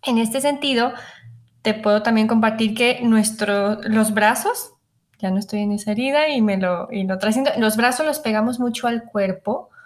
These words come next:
por eso te decía que es como la tortuguita que se mete al caparazón, porque incluso las extremidades es como estar así, eh, a-, apretado el cuerpo, pero al mismo tiempo encorvado, ¿no?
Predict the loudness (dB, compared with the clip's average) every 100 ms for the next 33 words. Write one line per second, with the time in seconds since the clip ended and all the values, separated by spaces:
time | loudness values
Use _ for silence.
0 | _ -4 -4 -2 0 0 0 -2 0 0
1 | 0 -2 -2 -2 -2 -2 -2 0 0 0
2 | 0 -2 -2 -2 -2 -4 -2 -2 -4 _
3 | _ _ -6 2 2 4 2 2 0 -2
4 | -6 -2 0 2 2 2 2 0 -2 -10
5 | -20 -20 _ _ _ _ _ _ _ _
6 | -4 0 0 0 0 2 2 0 0 2
7 | 2 0 -2 -2 -2 0 2 2 0 -2
8 | -4 -16 -10 -10 -4 -6 -2 0 0 0
9 | -2 -2 0 4 4 4 2 2 2 2
10 | -2 -2 -2 0 0 -2 -2 -2 -4